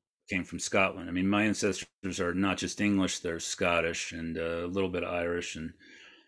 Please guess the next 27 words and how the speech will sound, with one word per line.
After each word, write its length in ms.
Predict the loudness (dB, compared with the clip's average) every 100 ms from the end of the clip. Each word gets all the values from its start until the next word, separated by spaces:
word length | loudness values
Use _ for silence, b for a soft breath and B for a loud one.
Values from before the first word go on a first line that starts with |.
| B -2
and, 320 | 0 2 2
uh, 200 | 2 4
they 160 | 4 6
came 240 | 6 4
for 100 | 4
different 340 | 0 0 0
reasons. 440 | 2 2 2 -4 0
A 40 |
lot 160 | 4 6
of 60 |
the 80 | 4
Scots 400 | 2 4 4 4
came, 480 | 0 2 2 -2 -4
my, 220 | 0 0
a 80 | 2
lot 160 | 2 2
of, 80 | 2
some 160 | 2
of 60 | 4
my 80 | 2
Scottish 440 | 4 4 6 4
ancestors 440 | 0 -2 -4 -6
came 180 | 0 0
because 360 | 0 -2 -4 0
they 180 | 0 0
were 160 | -2
prisoners, 580 | 0 4 4 2 -2 -10